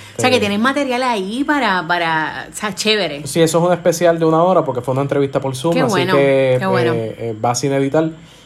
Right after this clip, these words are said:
Speaker 2: Este, toda nuestra charla fue muy amena, creo que la van a disfrutar. Al que le guste el género del documental, recomiendo que estén pendientes y lo vean.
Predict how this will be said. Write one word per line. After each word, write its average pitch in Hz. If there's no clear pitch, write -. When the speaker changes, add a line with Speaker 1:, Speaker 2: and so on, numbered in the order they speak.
Speaker 2:
Este, 110
toda 113
nuestra 123
charla 147
fue 127
muy 120
amena, 135
creo 123
que 120
la 120
van 123
a 123
disfrutar. 127
Al 127
que 127
le 120
guste 117
el 127
género 127
del 123
documental, 123
recomiendo 113
que 123
estén 123
pendientes 123
y 120
lo 123
vean. 143